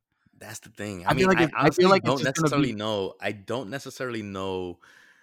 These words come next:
Speaker 1: which one of these, which way either of them could win. So
Speaker 2: Right.
Speaker 1: for
Speaker 2: And I
Speaker 1: me, it's a,
Speaker 2: also
Speaker 1: it, for me, it's a coin toss. I think that, like, if it goes to, if it goes to overtime,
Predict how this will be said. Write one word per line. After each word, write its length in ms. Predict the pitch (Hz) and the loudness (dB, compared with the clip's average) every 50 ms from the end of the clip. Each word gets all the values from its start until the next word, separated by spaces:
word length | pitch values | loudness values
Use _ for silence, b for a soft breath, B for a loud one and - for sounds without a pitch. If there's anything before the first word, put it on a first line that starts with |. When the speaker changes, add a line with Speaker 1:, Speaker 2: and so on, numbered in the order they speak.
| b b b _ _ | b b b _ _
Speaker 1:
which 360 | - - 95 101 95 - - 107 | -12 -8 -6 -6 -6 -8 -10 -10
one 180 | 101 95 92 | -8 -6 -6
of 80 | 90 90 | -6 -6
these, 540 | 90 90 92 90 85 82 80 80 92 _ _ _ _ _ - | -6 -6 -8 -8 -12 -14 -16 -20 -20 _ _ _ _ _ -20
which 360 | 90 101 101 98 90 - - | -14 -10 -8 -8 -8 -8 -6
way 240 | 107 104 95 95 92 | -4 -2 -2 -2 -2
either 380 | 82 - 87 98 98 95 95 90 | -4 -6 -10 -10 -8 -8 -8 -8
of 60 | 87 | -8
them 140 | 87 82 82 | -8 -10 -10
could 140 | - 95 85 | -12 -12 -12
win. 340 | 78 80 76 73 67 58 50 - | -12 -12 -14 -14 -16 -10 -2 2
So 60 | 151 | 4
Speaker 2:
Right. 180 | 156 123 92 80 - - _ _ - | 4 4 4 0 -4 -12 _ _ -6
Speaker 1:
for 20 | - | -2
Speaker 2:
And 120 | 117 120 | 0 2
I 20 | |
Speaker 1:
me, 100 | 123 170 | 2 2
it's 120 | - - 147 | 2 2 2
a, 60 | 147 | 2
Speaker 2:
also 40 | 147 | 2
Speaker 1:
it, 220 | 123 139 127 107 - | 0 0 -2 -2 -2
for 100 | 131 123 | -4 -4
me, 100 | 139 160 | -4 -4
it's 100 | 160 - | -4 -6
a 60 | 147 | -6
coin 240 | - 151 143 143 135 | -6 -6 -6 -6 -6
toss. 300 | 151 135 131 127 - - - | -4 -4 -4 -6 -8 -10 -10
I 120 | 98 110 120 | -10 -8 -8
think 260 | - - 127 120 - | -8 -10 -10 -10 -10
that, 80 | 104 | -8
like, 200 | 113 107 107 101 | -6 -6 -6 -6
if 140 | 98 82 - | -8 -10 -10
it 160 | 85 82 80 | -14 -16 -16
goes 420 | - 98 98 101 110 120 120 110 - | -8 -6 -4 -2 -2 -2 -4 -6 -10
to, 500 | - - 117 110 101 98 95 95 92 90 b b b b b b b b _ | -12 -10 -8 -6 -6 -6 -6 -6 -8 -10 b b b b b b b b _
if 140 | - 82 - | -14 -12 -10
it 200 | 92 85 95 _ | -10 -12 -10 _
goes 300 | - 113 120 143 139 - | -4 -2 -2 -2 -4 -6
to 120 | - - - | -8 -12 -10
overtime, 760 | - 107 131 135 131 123 - - 92 82 78 78 80 87 92 | -6 -6 -6 -4 -6 -8 -8 -8 -8 -8 -8 -8 -12 -14 -18